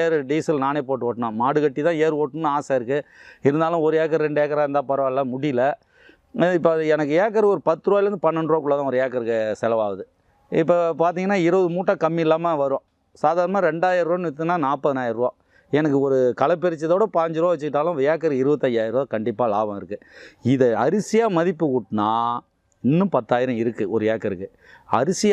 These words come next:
ஆக்குனா, எங்களுக்கு பணம் வந்து உருவாகி, நாங்க ஒரு நகை வச்சதை மூக்க முடியல. பசங்க படிக்குது ரெண்டு பேரு, அதுக்கு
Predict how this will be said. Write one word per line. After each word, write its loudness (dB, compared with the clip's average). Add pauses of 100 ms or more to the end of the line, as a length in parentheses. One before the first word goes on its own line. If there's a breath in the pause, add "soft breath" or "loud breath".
ஆக்குனா, 0 (300)
எங்களுக்கு 0 (100)
பணம் 0
வந்து 0 (100)
உருவாகி, 0 (120)
நாங்க -2 (100)
ஒரு 2 (140)
நகை 0
வச்சதை -2
மூக்க -2
முடியல. -2 (600 loud breath)
பசங்க 2
படிக்குது 0
ரெண்டு -2
பேரு, 0 (220)
அதுக்கு 0